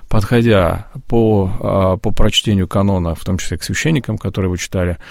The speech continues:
выражали благодарность за то, что они начинают это воспринимать на слух в том числе. У мирян нет возможно-, не, не было раньше возможности воспринимать, э, текст глазами, потому что, во-первых, книг не было,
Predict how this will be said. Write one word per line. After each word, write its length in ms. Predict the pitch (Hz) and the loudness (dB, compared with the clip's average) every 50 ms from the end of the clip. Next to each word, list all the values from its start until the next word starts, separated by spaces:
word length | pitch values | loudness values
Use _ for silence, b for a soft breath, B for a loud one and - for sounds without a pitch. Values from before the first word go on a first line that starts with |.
| B B B B B B | B B B B B B
выражали 380 | - 107 110 113 120 151 151 127 | -4 -2 0 2 2 2 2 2
благодарность 760 | 113 107 117 104 110 117 110 104 127 135 120 107 87 85 82 | 2 2 2 2 2 2 2 2 2 2 2 0 -2 -4 -4
за 60 | 85 82 | -4 -6
то, 120 | - 117 | -4 -6
что 220 | - - - 101 - | -4 -4 -4 -6 -4
они 320 | - 104 107 113 120 123 - - | -2 2 2 4 4 2 2 2
начинают 640 | 123 113 113 104 - 120 110 117 131 143 139 123 - | 2 2 2 2 2 2 2 4 4 2 2 2 0
это 220 | 107 107 110 95 - - - - | -2 -2 -2 -4 -6 -10 -10 -6
воспринимать 760 | 110 113 104 - - 113 113 101 113 117 120 117 110 - | -2 -2 -2 -2 -2 -2 0 2 2 4 4 2 2 0
на 120 | - 110 107 | 0 0 0
слух 320 | - - - 139 127 - | 0 0 2 2 2 2
в 60 | - - | 2 2
том 160 | - 110 98 | 2 0 0
числе. 480 | - - 127 - - 127 101 85 78 - B B B B B B B B B | -2 -4 -6 -4 -2 -2 -2 -2 -2 -6 B B B B B B B B B
У 340 | B - 117 117 120 117 113 | B 0 2 4 4 4 4
мирян 520 | 110 113 120 123 135 160 180 175 147 135 135 | 6 6 6 6 4 4 4 4 4 4 4
нет 180 | 170 185 151 - | 2 2 0 -2
возможно-, 680 | 127 - 127 117 113 107 107 127 156 165 143 123 117 | -4 -2 0 0 2 2 2 2 2 2 2 2 2
не, 160 | - 117 117 - | 2 2 2 2
не 200 | 117 117 143 156 | 2 4 4 4
было 200 | 147 127 117 107 | 4 4 4 4
раньше 280 | 101 104 104 101 - 107 | 4 4 4 2 2 2
возможности 600 | 101 98 92 101 123 156 160 135 127 101 - - | 2 2 2 2 2 2 2 2 0 -2 -2 -2
воспринимать, 680 | 101 101 92 - - 101 101 101 107 120 135 135 - - b b b b b - - - | -2 -2 -2 -2 -2 0 0 2 2 2 2 0 -2 -6 b b b b b -20 -14 -6
э, 140 | - 110 98 | -4 -4 -4
текст 460 | - - 120 123 117 - - - - - _ | -2 0 0 0 0 -2 -6 -10 -12 -14 _
глазами, 560 | - 107 98 110 117 123 127 135 117 85 78 78 | -6 -2 0 0 2 2 2 2 2 0 0 -2
потому 240 | 87 - 90 87 | -2 -2 -2 -2
что, 160 | 85 - - 95 | -2 -2 -2 0
во-первых, 380 | 98 104 101 - 113 98 - | 0 0 2 2 0 0 0
книг 280 | - 113 101 82 - - | 0 0 0 0 -2 -2
не 80 | - 90 | -4 -2
было, 280 | 98 131 143 165 180 | 0 0 0 0 -2